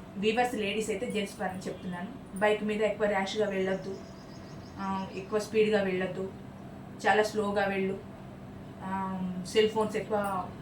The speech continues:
ఆ, బైక్ మీద ఉన్నప్పుడు మాట్లాడొద్దు, స్లో డ్రైవింగ్ చేయి, ఆ, నువ్వు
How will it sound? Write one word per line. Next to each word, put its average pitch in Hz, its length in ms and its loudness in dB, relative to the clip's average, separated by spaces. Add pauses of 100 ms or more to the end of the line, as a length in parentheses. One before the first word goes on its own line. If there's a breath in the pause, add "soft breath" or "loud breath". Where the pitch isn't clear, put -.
ఆ, 185 400 0
బైక్ 202 260 0
మీద 196 140 -2
ఉన్నప్పుడు 190 280 -2
మాట్లాడొద్దు, 185 640 -2 (460)
స్లో 214 180 10
డ్రైవింగ్ 196 480 4
చేయి, 190 160 -2 (1400)
ఆ, 208 220 0
నువ్వు 196 500 -2